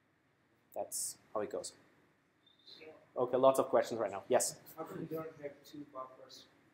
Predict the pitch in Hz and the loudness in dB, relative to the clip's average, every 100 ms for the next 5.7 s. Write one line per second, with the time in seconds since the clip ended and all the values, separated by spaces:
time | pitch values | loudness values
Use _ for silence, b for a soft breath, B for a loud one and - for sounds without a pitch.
0 | _ - - 117 - - 127 120 120 - | _ -14 -10 -10 -10 -12 -10 -10 -14 -20
1 | 117 117 113 110 120 - 123 120 117 117 | -20 -20 -20 -20 -20 -18 -20 -20 -20 -20
2 | 123 - 120 113 - 120 - - _ _ | -20 -20 -20 -20 -20 -20 -20 -20 _ _
3 | - - 156 165 175 196 185 170 - 151 | -20 -8 -4 8 10 10 10 8 8 6
4 | 143 139 147 151 - - 180 - 202 190 | 6 6 2 0 -4 2 4 6 6 6
5 | 190 170 151 147 139 - | 4 -2 0 0 0 -4